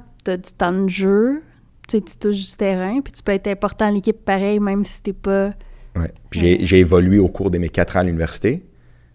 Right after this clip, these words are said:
Speaker 2: J'ai évolué dans différents postes.
Speaker 1: Dans différents
Speaker 2: Ouais.
Speaker 1: postes. Ok. Fait que parle-moi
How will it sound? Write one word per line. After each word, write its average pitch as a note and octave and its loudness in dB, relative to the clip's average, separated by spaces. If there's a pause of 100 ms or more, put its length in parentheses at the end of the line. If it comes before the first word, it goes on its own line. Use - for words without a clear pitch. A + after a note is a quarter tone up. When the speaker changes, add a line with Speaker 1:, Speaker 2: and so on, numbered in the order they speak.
Speaker 2:
J'ai E2 0
évolué F2+ 2
dans E2+ 0
différents D#2 -6
postes. - -10
Speaker 1:
Dans G#3 2
différents F#3+ -6
Speaker 2:
Ouais. F#3+ -4
Speaker 1:
postes. - -8 (520)
Ok. A3 -6
Fait - -6
que - -10
parle-moi C4 6